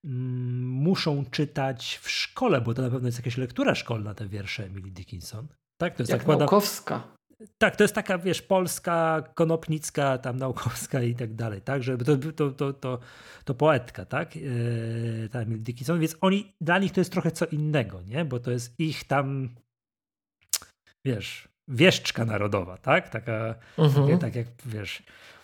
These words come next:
Speaker 1: w Polsce, wiesz, jest otoczony kultem i czcią, no nie wiem, no, Sienkiewicz na przykład, albo, albo z poetów, no to nie wiem, Mickiewicz, Słowacki, to tak zakładam w Stanach Emily Dickinson jest taką właśnie, wiesz, narodową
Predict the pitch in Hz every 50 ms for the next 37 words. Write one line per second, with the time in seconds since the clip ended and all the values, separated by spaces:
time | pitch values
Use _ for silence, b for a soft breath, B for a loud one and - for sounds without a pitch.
0 | B _ - - - 151 143 147 139 123 - - - 117 113 113 104 104 - -
1 | 120 110 - 165 147 123 147 123 - 143 131 127 127 135 135 - - - 165 156
2 | 151 - 143 131 127 123 120 120 120 - - - - 151 127 120 117 117 113 113
3 | 110 104 90 95 95 90 92 143 185 - - 160 147 - - 156 120 95 95 92
4 | - - - 95 95 95 98 98 98 110 110 113 B B B B B B B -
5 | 113 104 107 120 110 - - 131 131 127 123 131 123 117 123 123 117 123 113 113
6 | 104 92 98 95 113 156 165 - - - - 170 170 147 123 123 120 - - -
7 | 123 127 123 120 107 98 - - - - - - 190 - - 180 160 - 165 165
8 | 190 175 180 175 165 160 147 - - - - 170 170 165 160 160 - - 190 -
9 | 180 175 170 170 160 160 143 139 165 160 - - 143 139 123 - 151 143 135 135
10 | 147 147 - - - 131 120 120 123 117 110 107 117 117 - - 117 110 104 98
11 | 98 - - 131 139 135 135 135 123 135 135 131 120 123 120 120